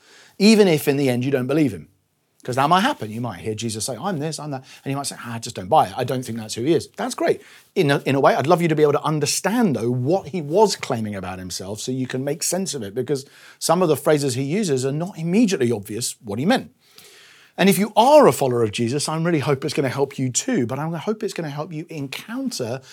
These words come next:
the person of the living Jesus, the risen Jesus, which is what we believe about him, that he's not just died for our sins, but he's risen and is ruling the world right now and praying for you right now, ascended in glory, but that you might understand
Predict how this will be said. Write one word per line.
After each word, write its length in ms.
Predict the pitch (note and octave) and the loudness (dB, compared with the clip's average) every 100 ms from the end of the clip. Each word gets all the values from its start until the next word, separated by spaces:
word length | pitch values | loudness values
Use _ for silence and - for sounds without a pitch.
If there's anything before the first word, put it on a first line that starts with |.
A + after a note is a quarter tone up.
| - - | -18 -6
the 120 | - | -6
person 520 | C3+ - G#3 G#3 F3+ | -4 -2 0 0 -2
of 160 | D#3 C#3 | -2 2
the 100 | D3 | 2
living 480 | D3+ F3+ A3 G3 C3+ | 6 4 6 4 4
Jesus, 460 | B2 A#2 E3+ F3 | 2 2 2 0
the 100 | C#3+ | -2
risen 480 | C#3 D3+ G#3+ G3 D#3+ | -2 2 4 4 4
Jesus, 400 | C3+ B2 F3+ - | 2 2 0 0
which 140 | D3+ | -6
is 120 | D3 B2+ | -6 -6
what 120 | D3 | -4
we 100 | C#3+ | -4
believe 380 | C3+ C#3 B2+ - - - | -4 -4 -6 -10 -20 -8
about 320 | B2+ D#3 F3 | -2 2 2
him, 240 | C3 D3 D#3 - - | 2 0 -6 -12 -6
that 100 | C3 | -2
he's 280 | C3 D3+ D#3 | 0 -2 0
not 160 | D#3+ | 0
just 220 | D3 A2+ | 0 0
died 420 | G#2+ E3 F#3 F3+ F3+ - | 0 2 4 2 0 -2
for 160 | D#3+ | 2
our 100 | D3+ | 2
sins, 300 | C3 C#3+ C3+ | 2 -2 -4
but 100 | C3+ | -6
he's 120 | C#3 B2 | -6 -4
risen 440 | C#3+ E3+ E3 E3+ | 2 2 4 0
and 140 | C3 | 0
is 100 | C3+ | 0
ruling 320 | B2 D#3+ F#3 F3 | 4 4 6 6
the 80 | |
world 300 | D3+ D3+ C3 | 8 8 8
right 180 | D#3+ G3 | 6 4
now 320 | F3 E3 G#3 - - | 2 4 2 0 -12
and 240 | C#3+ F3 C#3 | -14 -12 -6
praying 340 | - F#3+ G3 | 0 2 0
for 120 | - F3 | -2 0
you 280 | D#3 C#3+ | 2 2
right 320 | D#3+ D#3 D#3+ G3 | 4 2 2 0
now, 320 | D3+ D#3+ - - | 0 0 -2 -6
ascended 480 | C3+ - F3 E3+ E3+ | -6 0 2 4 4
in 140 | E3 D#3 | 4 4
glory, 340 | F#3+ D3+ - - - | 4 4 0 -8 -2
but 120 | D#3 | -2
that 80 | E3+ | 0
you 160 | E3 G3+ | -2 -2
might 200 | G#3 G3+ | -2 -4
understand 840 | F#3+ G3+ F#3+ - - G#3 F3+ E3+ | -6 -4 -2 -4 -6 -8 -6 -6